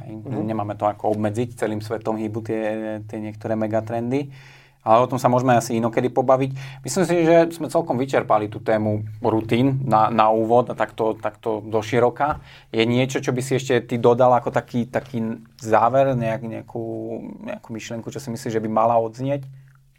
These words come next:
Speaker 2: Ano, mám dvě. A teď je ten správný čas pilovat rutiny. Online meetingy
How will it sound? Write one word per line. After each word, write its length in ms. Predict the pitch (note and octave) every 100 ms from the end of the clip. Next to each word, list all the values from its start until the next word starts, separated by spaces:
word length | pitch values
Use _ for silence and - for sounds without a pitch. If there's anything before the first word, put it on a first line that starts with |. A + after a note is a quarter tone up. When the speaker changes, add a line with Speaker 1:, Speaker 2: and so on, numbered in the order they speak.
| _ _ _
Speaker 2:
Ano, 300 | A#2+ C3 F3
mám 220 | C3+ A#2
dvě. 280 | G2 A#2+ E3+ - - - - _ _ -
A 240 | A2 G#2+ G#2 - - - _ _ _ _
teď 160 | C3
je 80 | C#3
ten 180 | C#3 C#3+
správný 440 | C3+ - B2 A#2+ A#2+
čas 360 | - A#2 - - - - _ _ _
pilovat 520 | - B2+ B2 A2+ G2+ -
rutiny. 540 | A2 - C3 D#3 - - - - - - - _ - - - - - -
Online 440 | C3 C3+ C3 C3
meetingy 840 | B2 A#2+ C3 B2 A#2 A2 A2+ A#2